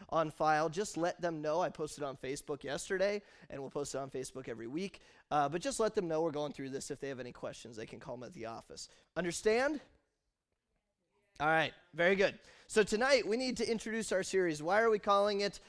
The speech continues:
What is Love? Well, there was a very prominent song in the nineteen nineties <laughs> called, actually, I don't even know if that's the decade, but there was a song called What is Love. You guys probably heard it coming in, um,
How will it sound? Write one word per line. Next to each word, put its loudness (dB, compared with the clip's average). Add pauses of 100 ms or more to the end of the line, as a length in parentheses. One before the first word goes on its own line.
(200)
What 4
is 2
Love? 0
Well, -2
there 0
was -4
a -4
very 2
prominent -2
song -2
in -4
the -8
nineteen -10
nineties -10
<laughs> -
called, 0 (380)
actually, -2
I -2
don't -6
even -12
know -12
if -16
that's -12
the -8
decade, -12
but 0 (340)
there 6
was 10
a 2
song 6
called 4
What 2
is -4
Love. -2
You -4
guys -4
probably -4
heard -4
it -8
coming -6
in, -8 (360)
um, -2